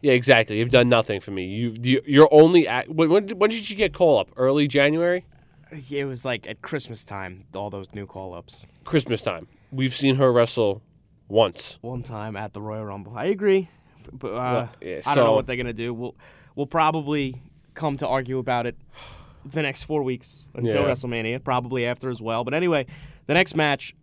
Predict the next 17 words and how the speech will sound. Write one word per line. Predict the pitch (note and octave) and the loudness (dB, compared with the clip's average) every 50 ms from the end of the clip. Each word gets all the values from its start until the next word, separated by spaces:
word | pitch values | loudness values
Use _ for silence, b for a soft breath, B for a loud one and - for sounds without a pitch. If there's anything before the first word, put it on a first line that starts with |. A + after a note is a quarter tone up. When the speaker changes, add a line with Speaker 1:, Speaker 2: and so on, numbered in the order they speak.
| _ _ _ | _ _ _
Speaker 2:
the | - B2 E3+ | -8 -2 0
most | F#3 F#3+ F#3+ - | 2 2 2 0
intriguing | F3+ E3 - - - C#3+ C3+ B2+ B2 | -2 -4 -2 -2 -4 -4 -2 -4 -4
of | A#2+ A#2 | -4 -4
the | A#2+ A2+ | -4 -4
entire | G#2+ G#2+ - A2+ G#2+ F#2+ F#2+ | -4 -4 -6 -6 -8 -8 -8
card. | - - G#2 G2 F#2 F#2 F#2+ b b b b b b b b b b b _ _ _ _ _ _ _ _ _ | -10 -10 -8 -8 -8 -8 -10 b b b b b b b b b b b _ _ _ _ _ _ _ _ _
Sheamus | - - F#3+ G3+ G3 - F3+ | 0 2 4 4 4 2 -2
and | E3 | -4
Cesaro | C3 C3+ C#3+ B2+ C#3+ C#3 C#3 C#3 C#3 C3+ B2+ | -6 -6 -4 0 2 4 4 4 2 2 0
beat | A#2 C#3 C#3 C3+ - | 0 -2 -2 -2 -2
Kofi | - D3+ C#3+ C#3 - C#3 B2+ - | -2 -2 -2 -2 -4 -6 -8 -6
Kingston | - D3 C3 B2 - - B2 A2+ | -6 -6 -6 -6 -8 -8 -10 -8
in | - A2+ | -8 -8
a | A2+ F#2 | -10 -10
handicap | D#2 - - - C3+ C3 C3 B2+ A#2 - - - F2+ - - | -12 -14 -10 -6 -4 -2 -2 -2 -4 -6 -8 -12 -12 -12 -12
match. | E2+ D#2+ C2+ - - - - - - | -14 -16 -16 -18 -20 -20 -20 -20 -20